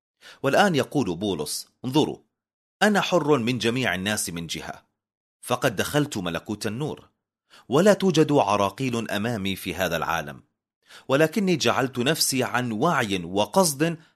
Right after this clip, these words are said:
عبدا لهم جميعا لغايات كرازية". إذا فإن بولس لم يكن يرغب في الخروج من العالم، فيمكنكم أن تسموه أي شيء آخر، ولكنه لم يكن متنسكاً.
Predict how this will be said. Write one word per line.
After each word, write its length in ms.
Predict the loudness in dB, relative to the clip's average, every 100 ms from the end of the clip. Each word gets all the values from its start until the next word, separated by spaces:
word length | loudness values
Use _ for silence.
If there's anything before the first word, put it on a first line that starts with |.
| -10
عبدا 460 | 0 0 0 -2
لهم 440 | 0 0 -2 -4 -6
جميعا 560 | -2 -2 0 0 -2 -6 _ -10
لغايات 600 | -6 -2 -2 0 -2 -4
كرازية". 840 | -8 -6 -4 -4 -6 -8 -10 -12 _ _ _ _ _ _ _ _ -6
إذا 240 | -2 -2
فإن 340 | -2 -2 -4 -4
بولس 600 | -2 -2 -2 -4 -6 -10 _ _ _
لم 160 | 0 2
يكن 260 | 2 2 2
يرغب 380 | 2 0 0
في 100 | -2
الخروج 480 | -4 -4 -2 0 0
من 200 | -4 -6
العالم، 460 | -6 -4 -6 -8 -16 -20 _ _ _ _ _ _
فيمكنكم 720 | 0 0 2 0 0 0 -2 -2
أن 140 | -4
تسموه 720 | -2 -2 -2 -2 -2 -2 0
أي 240 | 0 2 2
شيء 520 | 2 0 0 0 0
آخر، 320 | 0 0 -2 -6 0
ولكنه 600 | 2 2 2 4 4 4
لم 240 | 2 2
يكن 320 | 0 0 0
متنسكاً. 720 | -2 -2 -2 -2 -4 -6 -12